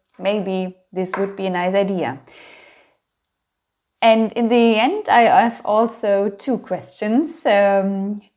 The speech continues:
to the interview partners. So I think there is a point in the life or a dog in a life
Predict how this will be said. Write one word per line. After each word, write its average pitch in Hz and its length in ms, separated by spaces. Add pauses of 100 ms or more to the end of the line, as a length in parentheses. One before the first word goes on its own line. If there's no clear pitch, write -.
to 196 340
the 180 120
interview 202 420
partners. 202 640 (180)
So 220 440 (440)
I 247 100
think 302 440
there 226 320
is - 320 (1000)
a 196 80
point 208 380
in 214 60
the 196 80
life 185 320
or 196 240
a 190 60
dog 233 480
in 160 160
a 151 80
life 180 560